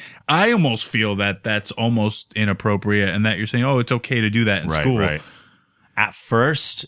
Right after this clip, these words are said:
Speaker 2: no, I don't think so. But as he got a little older and then they started doing the whole thing with Topanga and everything.
Speaker 1: Right, but these
Speaker 2: it
Speaker 1: kids
Speaker 2: definitely
Speaker 1: are
Speaker 2: came in.
Speaker 1: what? I mean,
Speaker 2: They're middle school age.
Speaker 1: I don't know. Maybe things have changed. Maybe we're just getting old.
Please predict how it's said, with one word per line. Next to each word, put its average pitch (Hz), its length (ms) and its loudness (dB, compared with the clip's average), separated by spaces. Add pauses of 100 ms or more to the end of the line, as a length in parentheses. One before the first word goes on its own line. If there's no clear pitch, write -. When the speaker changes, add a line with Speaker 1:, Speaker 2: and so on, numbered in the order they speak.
(140)
Speaker 2:
no, 95 760 2
I 92 120 2
don't 87 200 -2
think 90 220 -2
so. 113 240 0
But 87 300 -2
as 85 240 0
he 90 100 -2
got 82 160 0
a 80 60 -4
little 80 280 -2
older 85 560 -2
and 80 160 -2
then 76 160 -2
they 76 120 -2
started 78 300 -4
doing 76 160 -2
the 73 60 -2
whole 80 160 -4
thing 78 200 -4
with 71 100 -6
Topanga 76 480 -4
and 78 80 -2
everything. 80 400 -2
Speaker 1:
Right, 95 240 0
but 98 140 -6
these 123 180 0
Speaker 2:
it - 40 -12
Speaker 1:
kids 113 180 -2
Speaker 2:
definitely 87 320 0
Speaker 1:
are - 20 -8
Speaker 2:
came 78 260 -2
in. 76 140 -2
Speaker 1:
what? 95 320 -2 (100)
I 95 120 -10
mean, 92 320 -2
Speaker 2:
They're 120 100 2
middle 113 240 2
school 76 540 -4
age. 76 380 -4 (680)
Speaker 1:
I 76 100 -6
don't 73 140 -8
know. 76 100 -4
Maybe 87 240 -2
things 82 220 -4
have 87 120 -8
changed. 82 440 -4
Maybe 90 180 0
we're 90 80 -2
just 82 200 -6
getting 76 160 -6
old. 78 320 -6